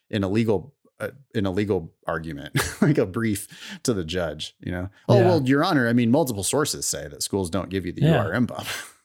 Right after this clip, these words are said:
Speaker 2: It's commonly assumed that, yeah.
Speaker 1: <laughs> The judge is like, "Who now? <laughs> What? I've never heard of this multiple sources. Who, who's that now?"
Speaker 2: Yeah, just give me one. Let's start with
Speaker 1: <laughs> Let's
Speaker 2: one,
Speaker 1: start with
Speaker 2: and
Speaker 1: one.
Speaker 2: then
Speaker 1: Yeah. Yeah. Okay.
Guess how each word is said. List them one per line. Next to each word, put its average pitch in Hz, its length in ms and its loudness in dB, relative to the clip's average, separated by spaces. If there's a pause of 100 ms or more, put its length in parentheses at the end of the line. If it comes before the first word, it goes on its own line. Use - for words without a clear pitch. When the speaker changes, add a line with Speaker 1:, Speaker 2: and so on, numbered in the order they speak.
(100)
Speaker 2:
It's 185 180 4
commonly 156 400 2
assumed 117 480 2
that, 110 300 2
yeah. 117 260 2
Speaker 1:
<laughs> - 20 -18
The 185 800 4
judge 143 320 4
is 120 140 0
like, 104 260 0 (460)
"Who 156 120 6
now? 254 280 4
<laughs> - 260 0
What? 170 400 4 (300)
I've 139 100 2
never 190 200 2
heard 208 120 4
of 160 60 2
this 123 240 2 (100)
multiple 98 680 -2
sources. 117 680 -2
Who, - 380 -2 (120)
who's 170 200 -2
that 131 380 0
now?" 76 380 -6 (140)
Speaker 2:
Yeah, 120 260 4
just 165 200 2
give 202 100 6
me 190 100 6
one. 156 380 4
Let's 156 180 2
start 240 180 2
with 277 100 2
Speaker 1:
<laughs> 220 100 4
Let's 160 100 8
Speaker 2:
one, 143 80 6
Speaker 1:
start 196 220 6
with 151 100 4
Speaker 2:
and 143 80 6
Speaker 1:
one. 135 280 6 (340)
Speaker 2:
then 190 120 -6
Speaker 1:
Yeah. 175 260 4 (640)
Yeah. 85 340 -4 (260)
Okay. 120 300 2